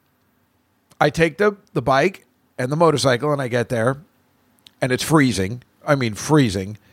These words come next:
And my f-, hands are freezing. I, now I have those hot, those things you put in your gloves, but I, for some reason, I didn't want to use it. I'm like, "No, I gotta save it up." I'm like, "What am I saving it up for? I still gotta get better mittens or something." But whatever, I made it. And then,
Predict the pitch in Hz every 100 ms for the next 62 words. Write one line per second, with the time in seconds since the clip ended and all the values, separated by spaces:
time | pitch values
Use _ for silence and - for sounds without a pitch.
0 | _ _ _ _ - - 185 - 117 101
1 | 156 147 110 95 - 131 117 - - 139
2 | 156 131 95 90 87 _ _ _ _ _
3 | - 180 175 233 269 214 190 175 143 107
4 | 165 190 151 151 - - 202 208 156 147
5 | 170 196 196 190 170 185 196 165 - _
6 | _ - 196 196 302 302 277 254 220 214
7 | 233 220 196 208 214 135 143 175 190 214
8 | 214 - 208 208 196 151 170 202 349 427
9 | 494 453 302 285 233 233 147 120 127 226
10 | 214 170 156 156 143 131 131 113 98 101
11 | 98 131 135 107 82 98 _ _ _ _
12 | _ _ _ - 214 226 175 180 196 185
13 | 165 160 180 - _ _ _ _ _ -
14 | 147 170 180